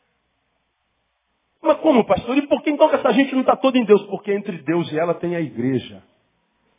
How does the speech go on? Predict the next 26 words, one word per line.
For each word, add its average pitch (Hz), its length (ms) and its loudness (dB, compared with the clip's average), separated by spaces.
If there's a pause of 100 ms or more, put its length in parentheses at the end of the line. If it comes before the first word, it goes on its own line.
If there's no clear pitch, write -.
(600)
E 151 60 0
a 170 60 2
pessoa 185 340 0
entende 190 340 -2
que - 80 -12
pra 175 180 -2
chegar 170 260 -2
a - 20 0
Deus 170 220 -4
tem 175 120 -6
que - 80 -18
passar 170 300 -4
dentro 160 200 -6
da 160 80 0
igreja. 147 480 -4
E 151 120 -2
há 147 60 2
muita 165 340 -6
gente 147 280 -12
desistindo 147 440 -12
de 127 140 -12
Deus 143 260 -8
por - 180 -20
causa 131 240 -8
da 131 100 -6
igreja. 117 560 -12